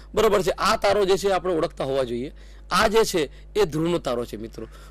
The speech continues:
તો ધ્રુવનો તારો જે છે એ હંમેશા અચળ છે મિત્રો. અને આપણે સૌ પ્રથમ આકાશ દર્શન કરવા માટે થઈ કોઈ પણની મદદ વગર,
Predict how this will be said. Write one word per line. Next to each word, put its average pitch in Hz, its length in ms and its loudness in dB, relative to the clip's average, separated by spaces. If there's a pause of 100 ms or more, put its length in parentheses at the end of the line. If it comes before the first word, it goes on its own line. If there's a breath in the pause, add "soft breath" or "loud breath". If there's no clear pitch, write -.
તો - 100 4
ધ્રુવનો 170 420 2
તારો 294 320 0
જે 220 180 6
છે 190 100 4 (400 loud breath)
એ 226 80 2 (120)
હંમેશા 202 500 0
અચળ 196 280 0
છે 254 180 -4 (320 soft breath)
મિત્રો. 185 280 0 (340 loud breath)
અને 370 180 4 (220)
આપણે 202 300 0
સૌ 226 200 2
પ્રથમ 220 340 0
આકાશ 214 320 -2
દર્શન 196 380 -2 (260 loud breath)
કરવા 185 280 6
માટે 180 280 2
થઈ 151 160 -2 (100)
કોઈ 240 140 2
પણની 240 340 2
મદદ 185 220 4
વગર, 151 300 2